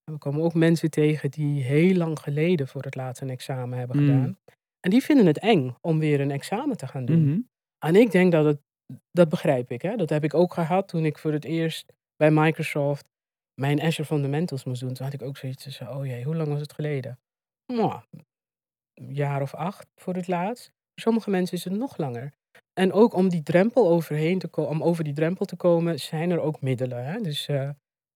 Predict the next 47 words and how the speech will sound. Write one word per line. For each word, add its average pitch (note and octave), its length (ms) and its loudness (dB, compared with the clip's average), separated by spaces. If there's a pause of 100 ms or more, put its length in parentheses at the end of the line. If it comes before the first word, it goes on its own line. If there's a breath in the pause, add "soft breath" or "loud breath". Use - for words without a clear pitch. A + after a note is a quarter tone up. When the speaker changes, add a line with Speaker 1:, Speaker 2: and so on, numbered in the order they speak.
(280)
Speaker 1:
kunnen D3+ 100 0
we C3+ 60 2
het C3+ 80 -4
straks C#3+ 280 -2
ook D3 100 -4
over D#3+ 240 -4
hebben. D#3 220 -2
Maar C3 100 0
Speaker 2:
Ja. D3 60 6
Speaker 1:
je D#3+ 60 2
kunt D3+ 180 0
naar D3 180 0
een D3+ 100 2
examenvoorbereidingsklasje. C3 1500 -4 (160)
Speaker 2:
Zeker, D3+ 440 -8
ja. D#3 80 -2
Speaker 1:
Je D#3 140 4
kunt, D3+ 380 2
eh, D3 480 4
een E3 200 2
oefenexamen D3 800 0
of C3+ 120 -4
meerdere G3+ 340 6
oefenexamens C3 680 -4
proberen. B2+ 500 -10
Dus D#3 280 -6 (1040)
ik D#3+ 160 -2
denk D#3 260 4
ook F#3 260 8
dat D#3 420 2
die D3+ 220 -4
angst A3 440 2 (340)
om D#3 200 0
voor D3 120 -2
dat D3 140 -2
examen D#3 480 -4
te - 60 -10
gaan, G3 180 0
is D#3 340 -2
absoluut F3 460 0
een E3 80 0
g-, - 160 -16
een, C3+ 280 -4
een, C#3+ 280 -8
een C#3 140 2
reële D3 720 4
reden F3 560 0